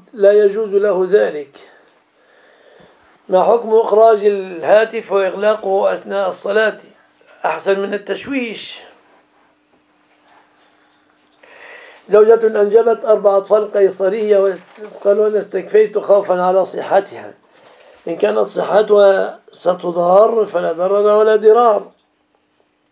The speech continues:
ماذا أقول عند السجود بنصف الصلاة؟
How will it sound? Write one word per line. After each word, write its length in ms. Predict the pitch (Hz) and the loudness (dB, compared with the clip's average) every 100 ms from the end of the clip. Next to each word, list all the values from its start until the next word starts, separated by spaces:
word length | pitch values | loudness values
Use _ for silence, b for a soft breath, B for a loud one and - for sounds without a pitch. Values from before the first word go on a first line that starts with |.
| _ _ _ _ _ _ _ _ b b b b b b b | _ _ _ _ _ _ _ _ b b b b b b b
ماذا 280 | 190 196 208 | -2 4 2
أقول 320 | 208 233 233 | 4 4 4
عند 200 | 220 214 | 2 -2
السجود 440 | 196 202 196 226 | -6 -6 -6 -6
بنصف 500 | 214 202 196 202 196 | -6 -6 -4 -4 -8
الصلاة؟ 580 | 170 175 - 202 208 - | -14 -14 -8 0 2 0